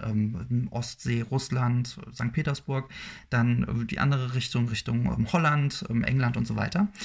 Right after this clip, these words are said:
Wenn die Häfen ja noch geschlossen sind, die im Ausland sind, was ist denn mit uns selbst? Also quasi, wenn Deutsche Urlaub, äh, eine, eine Deutschlandkreuzfahrt machen.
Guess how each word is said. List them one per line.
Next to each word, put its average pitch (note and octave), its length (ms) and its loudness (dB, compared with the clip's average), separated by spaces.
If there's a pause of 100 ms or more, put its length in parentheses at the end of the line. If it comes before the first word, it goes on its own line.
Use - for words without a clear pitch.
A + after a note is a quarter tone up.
(280)
Wenn B2 160 8
die D#3 160 6
Häfen D3+ 320 6
ja C3+ 60 8
noch A#2+ 160 2
geschlossen E3 400 2
sind, A2+ 180 2
die A#2 60 4
im - 80 4
Ausland A2 340 0
sind, B2+ 140 2
was B2 120 0
ist - 60 -6
denn A#2 100 2
mit A2+ 140 0
uns A2 200 -2
selbst? - 300 -2
Also G#2+ 160 -2
quasi, A#2 380 0
wenn A2 140 2
Deutsche B2 320 -2
Urlaub, D#3 420 0 (360)
äh, B2+ 200 2
eine, A#2+ 220 2
eine C3+ 180 4
Deutschlandkreuzfahrt G#2 840 -2
machen. - 320 -6